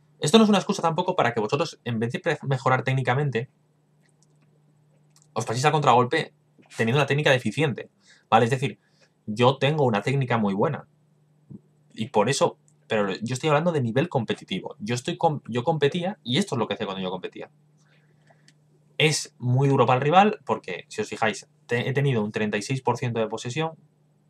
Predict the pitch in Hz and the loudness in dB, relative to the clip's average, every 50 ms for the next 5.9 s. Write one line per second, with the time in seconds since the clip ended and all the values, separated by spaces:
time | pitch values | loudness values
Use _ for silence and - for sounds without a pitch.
0 | _ _ _ _ _ _ _ _ _ _ _ _ _ _ _ - - _ _ - | _ _ _ _ _ _ _ _ _ _ _ _ _ _ _ -20 -20 _ _ 0
1 | 127 120 110 147 151 120 - - - 120 120 - - - 110 - - 143 151 143 | 0 2 4 4 4 2 2 -2 -2 -4 -4 -2 -2 -4 -4 -4 -2 -2 -2 -2
2 | - 156 143 135 147 170 170 - - 113 104 101 - 113 101 - - 127 127 123 | -2 -2 0 0 0 0 -2 -4 -4 -4 -6 -4 -4 -6 -6 -4 -2 0 0 0
3 | 120 - 117 110 107 101 101 - 151 151 - - 135 135 - 143 147 151 147 139 | 0 0 2 2 2 2 2 0 -2 -2 0 -2 -4 -4 -2 0 2 2 2 2
4 | 135 127 131 165 185 - 185 170 - - 147 143 139 143 139 131 135 131 165 170 | 0 0 0 0 -2 -2 -6 -8 -4 -4 -4 -4 -4 -4 -4 -4 -2 -2 0 0
5 | 160 151 143 - _ _ _ _ - - 220 208 202 196 196 160 127 | 2 0 -2 -2 _ _ _ _ 0 2 2 2 2 2 -2 -4 -6